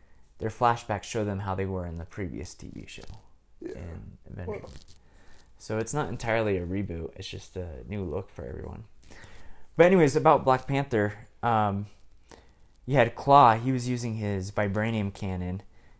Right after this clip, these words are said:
Speaker 1: to, um, to hurt T'Chaka in the ring. That's how
Speaker 2: Mm-hmm.
Speaker 1: M'Baku was able to kill him.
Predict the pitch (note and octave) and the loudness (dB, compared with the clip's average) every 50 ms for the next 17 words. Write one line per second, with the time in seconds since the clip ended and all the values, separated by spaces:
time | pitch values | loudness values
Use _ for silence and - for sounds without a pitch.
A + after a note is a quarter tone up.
0 | - - - - - A2 G#2+ G2+ G2 G2 G2 F#2+ G2 F#2+ F#2+ G2+ - - - - | -20 -20 -16 -8 -6 -4 -2 0 0 0 0 -2 -2 -4 -6 -10 -14 -18 -20 -20
1 | - - - - - - - - - - - - - - G2+ G2 F#2 F2 F2 F2 | -20 -20 -20 -20 -20 -20 -20 -20 -20 -20 -20 -14 -8 -6 -6 -4 -6 -6 -10 -10
2 | E2+ F2 F2+ - - - - - - G#2 G2+ A2 A2 A2 A2 G#2+ G2 - - - | -10 -12 -14 -14 -18 -18 -12 -8 -6 -6 -2 2 4 4 4 2 0 -2 -6 -14
3 | - - - - - - - - - A#2+ G2+ - - - - - - F#3 F#3+ G3 | -20 -20 -20 -20 -20 -20 -16 -8 -8 -6 -2 0 0 0 0 2 2 2 2 2
4 | C#3+ - - - - - - - A#2 A2+ G#2+ G#2 G#2+ A#2 C#3+ E3 E3+ E3 D#3+ - | -2 -6 -14 -20 -20 -14 -10 -8 -6 -4 -4 -4 -4 -4 -4 -4 -6 -6 -10 -14
5 | - - - - - - - - _ - - A2 A2+ - B2 A2+ G2+ G#2 A2+ G#2+ | -20 -20 -20 -20 -20 -20 -20 -20 _ -8 -8 -6 -4 -2 0 0 0 0 0 2
6 | A2 G#2+ G#2+ - - G#2+ G2+ G2+ G2 G#2+ G2+ G2 F2+ F2+ F#2 - - G#2+ G2 F#2 | 2 0 0 -2 -4 -4 -4 -4 -4 -4 -4 -4 -4 -6 -6 -8 -8 -6 -6 -6
7 | E2+ D#2+ D#2+ - - - A#2 G#2+ G#2 G2 C#2 B1+ F2+ | -6 -8 -10 -8 -4 -4 -2 -2 -4 -6 -8 -8 -12